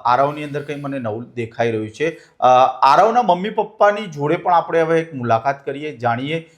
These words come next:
કે આરવની અંદર આ ટેલેન્ટ કેવી રીતે આવ્યું ને આરવનો ગોલ જે છે એની અંદર એમની, અ, અ, કહેવાય કે એનો સપોર્ટ કઈ રીતે છે.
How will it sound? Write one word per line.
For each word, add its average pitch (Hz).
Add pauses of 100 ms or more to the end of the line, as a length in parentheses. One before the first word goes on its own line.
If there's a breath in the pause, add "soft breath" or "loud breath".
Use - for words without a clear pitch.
(140 soft breath)
કે 160
આરવની 156
અંદર 175
આ 175
ટેલેન્ટ 156
કેવી 139
રીતે 147
આવ્યું 147
ને 165
આરવનો 139
ગોલ 127 (360 soft breath)
જે 139
છે 160
એની 135
અંદર 165
એમની, 151
અ, 127 (1300)
અ, 127
કહેવાય 175
કે -
એનો 151
સપોર્ટ 175
કઈ 123
રીતે 104
છે. 101